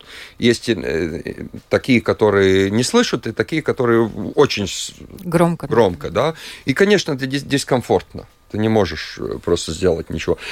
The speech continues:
Speaker 1: А щас мы делаем первый этап, это визуальное. И каждую неделю мы будем давать один, э, этот видеоклип, и чтобы все,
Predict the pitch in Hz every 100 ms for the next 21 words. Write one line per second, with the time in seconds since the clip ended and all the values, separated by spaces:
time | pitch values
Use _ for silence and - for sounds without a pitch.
0 | - - - 196 180 123 135 120 95 90
1 | _ 170 175 117 - 107 - - 90 90
2 | 98 110 151 196 233 - - - - -
3 | 104 101 - 123 110 107 107 127 104 98
4 | 92 98 95 90 82 98 101 95 - 98
5 | 92 85 - - 90 - - 101 104 101
6 | 185 220 - - 131 135 131 117 - 117
7 | 113 - 147 131